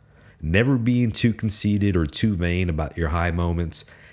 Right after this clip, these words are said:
and never allowing yourself to get too discouraged in your low moments. Now,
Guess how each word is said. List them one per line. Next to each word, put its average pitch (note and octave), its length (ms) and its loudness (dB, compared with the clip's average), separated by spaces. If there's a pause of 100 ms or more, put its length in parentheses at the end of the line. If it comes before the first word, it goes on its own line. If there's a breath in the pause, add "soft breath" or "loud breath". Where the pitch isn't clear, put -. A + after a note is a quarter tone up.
(100)
and E2 320 0
never A2 320 0
allowing F2+ 420 0
yourself D#2+ 380 -4
to D2+ 100 -8
get D2 300 -6
too B2 260 0
discouraged G2+ 840 -2 (240)
in E2 100 -2
your D#2+ 100 0
low F2 200 0
moments. C#2 560 -8 (340)
Now, D2+ 320 -2